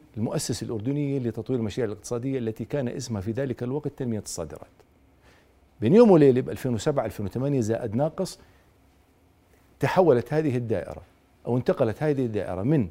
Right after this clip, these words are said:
تنمية الصادرات إلى هيئة الاستثمار لأسباب غير معروفة. الآن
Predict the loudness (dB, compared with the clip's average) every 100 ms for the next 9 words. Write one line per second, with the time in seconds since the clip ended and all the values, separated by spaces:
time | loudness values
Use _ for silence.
0 | -6 -2 0 0 -2 -4 -2 -2 -6 -8
1 | -20 _ _ _ -2 4 4 2 -6 _
2 | _ _ _ _ _ -2 0 2 0 -6
3 | -8 -10 -14 -16 _ _ _ _ -10 -4
4 | 0 2 2 -2 -6 -10 -14 -20 _ _
5 | _ _ _ _ _ _ _ _ _ _
6 | _ _ _ _ _ _ _ -4 -2 4
7 | 4 4